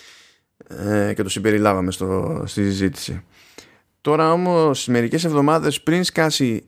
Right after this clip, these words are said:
η δεύτερη σεζόν, που πάλι έχει εννιά επεισόδια κανονικά, ε, βγήκε άλλο ένα special,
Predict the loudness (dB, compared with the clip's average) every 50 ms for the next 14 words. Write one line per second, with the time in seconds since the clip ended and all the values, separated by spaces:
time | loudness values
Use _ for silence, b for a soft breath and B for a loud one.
0 | _ _ -6 -6 -4 -2 0 0 0 2 0 0 0 0 -2 -4 -4 -2 -2 -2
1 | -2 -4 -6 _ _ _ _ _ _ _ _ _ _ -12 -12 -10 -2 0 2 2
2 | 2 2 2 4 4 2 2 0 -2 -2 0 0 2 2 2 2 0 -2 -4 -2
3 | -2 0 0 -2 -4 -4 -2 -2 -2 0 -2 -2 -2 -2 -2 -2 -2 -4 -8 _
4 | _ _ _ _ b b b b b b b b b b b b b b b b
5 | b b _ -20 -12 -6 0 2 4 6 6 4 2 0 _ _ _ _ -12 -8
6 | 0 0 0 2 2 2 2 4 4 4 2 2 2 2 2 0 0 0 -2 -4
7 | -4 -4 -4 -6 -6